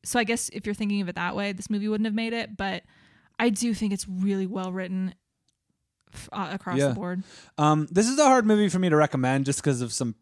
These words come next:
Speaker 2: pretty uncomfortable scenes fairly
Speaker 1: Sure.
Speaker 2: early on in the movie. In the first,
Speaker 1: Yeah.
Speaker 2: like, thirty seconds, you're gonna be like, "What i-, what are we watching
Speaker 1: Yeah.
Speaker 2: right now?" Um, very uncomfortable to watch on Zoom with a bunch of other, <laughs> uh,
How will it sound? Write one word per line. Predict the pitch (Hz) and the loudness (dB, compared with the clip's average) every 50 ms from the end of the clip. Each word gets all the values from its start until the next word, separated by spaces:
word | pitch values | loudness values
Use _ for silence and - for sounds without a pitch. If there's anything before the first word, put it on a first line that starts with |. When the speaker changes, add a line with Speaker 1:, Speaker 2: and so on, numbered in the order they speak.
| - - | -8 -4
Speaker 2:
pretty | - 135 131 | -2 -2 0
uncomfortable | 123 120 113 - 139 131 - 135 120 113 110 | -2 -2 -4 -6 -8 -6 -4 -4 -4 -4 -4
scenes | 101 - - 123 123 131 151 175 165 | -6 -4 -4 -2 -2 0 0 -2 -2
fairly | - 190 190 196 196 196 196 | 0 2 2 2 2 2 2
Speaker 1:
Sure. | 190 190 190 | 2 2 4
Speaker 2:
early | 185 175 185 196 196 | 6 6 6 6 6
on | 196 202 208 202 | 4 4 4 2
in | 202 | 2
the | 208 | 2
movie. | 208 208 208 202 214 196 | 4 4 4 4 2 0
In | 160 139 | 0 0
the | 123 | 0
first, | - 165 160 156 - | 0 0 0 0 0
Speaker 1:
Yeah. | |
Speaker 2:
like, | 135 117 - | -2 -2 -2
thirty | - 147 135 135 135 | 0 0 0 0 0
seconds, | - - 135 123 - 147 147 135 127 | -2 -2 -4 -4 -4 -6 -6 -4 -4
you're | 123 120 | -4 -4
gonna | 123 120 117 | -4 -6 -6
be | 117 113 | -6 -6
like, | 110 110 110 | -6 -6 -8
"What | 107 113 143 165 139 | -8 -6 -4 -4 -4
i-, | 104 73 | -4 -6
what | 92 120 151 175 | -6 -4 -4 -4
are | 160 | -4
we | 117 101 95 | -4 -6 -8
watching | - - 208 - - 143 98 196 | -6 -4 -2 0 0 0 0 0
Speaker 1:
Yeah. | 202 202 143 202 208 | -2 -2 -2 -2 -2
Speaker 2:
right | 208 | -4
now?" | 208 208 202 - _ - - - - - - - _ | -6 -8 -10 -14 _ -20 -20 -20 -20 -20 -20 -12 _
Um, | - 127 120 113 110 - | -2 -2 0 -2 -4 -4
very | - 131 151 175 185 180 | 0 4 6 8 8 8
uncomfortable | 170 151 151 147 135 113 131 139 131 | 8 6 4 0 0 0 0 0 2
to | 127 | 2
watch | 127 131 131 135 - | 4 2 2 2 2
on | 147 127 123 | 0 -2 0
Zoom | 117 127 135 127 123 | 0 2 2 2 2
with | 123 117 123 | 0 -2 -2
a | 127 | -2
bunch | 127 127 131 - | -2 -2 -2 -2
of | 135 123 | -4 -2
other, | 117 - 160 139 135 139 | 0 2 2 2 2 2
<laughs> | |
uh, | 147 190 180 156 131 139 160 | 4 4 4 4 2 0 -2